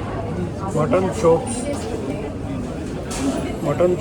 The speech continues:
చోప్స్ ఇవి నాలుగు వందల గ్రామ్స్, మూడు యాభై తొమ్మిది. ఇంకా మటన్ బోన్స్ ఇది,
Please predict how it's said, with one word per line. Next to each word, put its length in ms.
చోప్స్ 320
ఇవి 260
నాలుగు 300
వందల 200
గ్రామ్స్, 440
మూడు 160
యాభై 340
తొమ్మిది. 720
ఇంకా 460
మటన్ 480
బోన్స్ 440
ఇది, 220